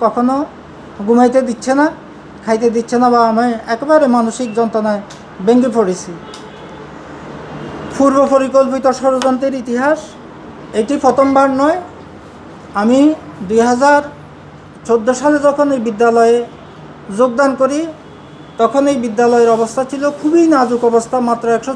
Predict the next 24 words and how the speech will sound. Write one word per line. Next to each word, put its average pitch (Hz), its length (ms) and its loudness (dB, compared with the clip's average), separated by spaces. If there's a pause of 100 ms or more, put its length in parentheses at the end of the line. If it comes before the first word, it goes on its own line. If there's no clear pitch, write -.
চুয়াল্লিশ, 240 320 0 (160)
পাঁচটি 233 300 -6
ক্লাসে 254 280 -4
একশো 262 300 -4
চুয়াল্লিশ 226 340 0
জন 262 80 -2
শিক্ষার্থী 240 460 -4
দিয়ে 262 180 -2
আমি 247 180 2
বিদ্যালয়টি 214 520 0
শুরু 240 220 -6
করি। 240 260 -4 (720)
তারপর 226 360 2 (600)
আমি 226 240 -2
আমার 262 240 2
অক্লান্ত 247 560 2
পরিশ্রম 262 440 -2
দিয়ে 277 200 -2
বিদ্যালয়টিকে 240 840 0 (460)
একেবারে 277 440 2
তিলে 254 280 -4
তিলে 233 240 2
তুলে 247 280 0
আনি। 269 200 0